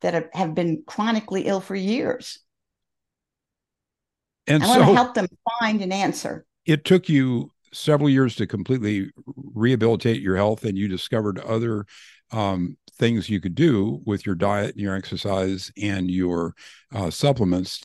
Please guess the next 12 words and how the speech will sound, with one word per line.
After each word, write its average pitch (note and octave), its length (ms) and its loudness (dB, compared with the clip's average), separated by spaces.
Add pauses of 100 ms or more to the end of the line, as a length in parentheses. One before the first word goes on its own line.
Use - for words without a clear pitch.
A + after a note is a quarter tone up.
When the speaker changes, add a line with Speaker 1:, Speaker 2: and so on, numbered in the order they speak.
Speaker 2:
that G#2+ 140 -2
w-, B2 140 -4
improved G#2+ 400 2
your G2 120 2
health F#2+ 180 0
as D#2+ 160 -6
well, F2+ 180 0
didn't D#2+ 240 -4
you? - 120 -12 (800)
Speaker 1:
Yes. - 360 -2 (760)
I F3+ 80 0
did F3 400 0